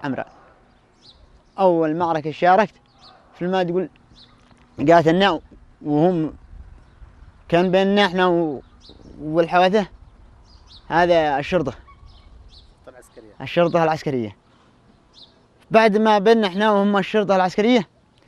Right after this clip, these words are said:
Speaker 1: الشرطة العسكرية اختانت.
Speaker 2: طعنتكم من الخلف؟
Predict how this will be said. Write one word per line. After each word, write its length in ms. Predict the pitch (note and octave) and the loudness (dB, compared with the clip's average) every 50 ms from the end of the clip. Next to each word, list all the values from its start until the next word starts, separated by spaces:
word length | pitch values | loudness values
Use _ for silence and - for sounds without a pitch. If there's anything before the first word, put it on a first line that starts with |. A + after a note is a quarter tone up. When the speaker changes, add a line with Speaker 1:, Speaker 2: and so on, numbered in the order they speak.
| _ _ _ _ - | _ _ _ _ -12
Speaker 1:
الشرطة 300 | D#3+ - A3 A3+ F#3+ A#3+ | -6 -2 0 2 4 4
العسكرية 360 | A3+ G#3 A3 F3+ - A#3 A#3 | 4 2 2 0 0 0 0
اختانت. 380 | G#3+ - - F#3 C3+ A#2 A2 - _ _ - - _ _ _ _ _ _ _ _ _ _ _ _ _ _ _ _ _ _ _ - | 0 -2 -4 -6 -6 -8 -10 -16 _ _ -20 -20 _ _ _ _ _ _ _ _ _ _ _ _ _ _ _ _ _ _ _ -12
Speaker 2:
طعنتكم 420 | C#3+ D3 D#3 E3 D3 - - D#3+ | -8 -6 -6 -6 -6 -6 -6 -4
من 80 | D#3 D#3 | -2 -4
الخلف؟ 240 | C#3 - A#2 G2 | -4 -4 -8 -16